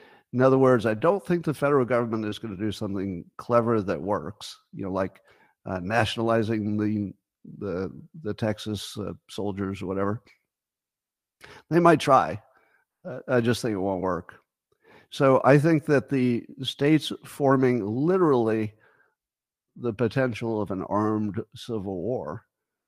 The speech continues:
is enough to make the federal government back down, especially in an election year. <laughs> Do, do you think, do you think that, uh, Biden wants to be the person who plunged America into a civil war?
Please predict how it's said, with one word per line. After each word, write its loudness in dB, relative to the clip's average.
is 2
enough 0
to -8
make -2
the -10
federal -2
government -6
back -4
down, 0
especially -4
in -4
an -6
election -10
year. -16
<laughs> 4
Do, 4
do 0
you 4
think, 0
do 2
you 6
think -4
that, 2
uh, 2
Biden 2
wants 0
to -8
be 2
the 0
person 0
who -4
plunged -4
America 2
into -2
a -2
civil -2
war? -2